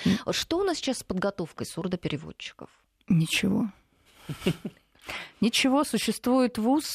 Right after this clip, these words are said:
Speaker 1: э, Московский лингвистический институт, э, который четвертый год, вот, э, в этом учебном году выпустятся первые ласточки, э, девочки, к-, их там десять человек, которые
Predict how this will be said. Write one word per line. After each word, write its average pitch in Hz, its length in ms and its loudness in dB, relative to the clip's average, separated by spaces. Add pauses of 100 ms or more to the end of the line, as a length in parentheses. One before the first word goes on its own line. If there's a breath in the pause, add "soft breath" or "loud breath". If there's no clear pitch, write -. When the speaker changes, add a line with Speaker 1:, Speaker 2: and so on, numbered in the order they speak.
Speaker 1:
э, 156 880 4
Московский 175 560 0
лингвистический - 1000 2
институт, - 640 0 (520 loud breath)
э, 151 260 4
который 196 440 2
четвертый 190 540 -2
год, 247 220 2
вот, 180 280 -2
э, 147 300 4
в 175 80 0
этом 175 200 0
учебном 160 380 2
году 160 320 2
выпустятся 143 880 0
первые 156 400 2
ласточки, 233 600 0
э, 151 840 2
девочки, 220 560 0
к-, 156 480 2
их 160 140 0
там 160 240 0
десять 175 280 0
человек, 170 520 2
которые 165 560 0